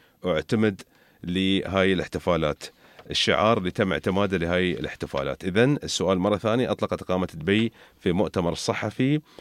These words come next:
برنامجها للاحتفاء بعمالها في العيد الصغير، حيث يضم البرنامج مجموعة من الفعاليات. عطونا الشعار اللي أطلقته الاحتفالات.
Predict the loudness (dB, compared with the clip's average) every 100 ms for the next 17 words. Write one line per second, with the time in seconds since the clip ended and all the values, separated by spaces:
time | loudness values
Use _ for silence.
0 | -16 -2 0 2 2 0 -2 0 0 0
1 | -4 -6 -8 0 2 2 0 0 0 2
2 | 2 2 2 0 -2 -2 0 0 -2 -2
3 | -2 -2 -2 -2 -2 0 -4 0 0 2
4 | 2 2 0 0 2 0 -2 -4 0 0
5 | 0 -2 -2 -2 0 -2 -2 -6 -2 2
6 | 4 2 0 -4 -2 -2 0 0 0 0
7 | -2 -4 -4 -4 -4 -4 -2 -4 -4 -10
8 | -2 0 0 -4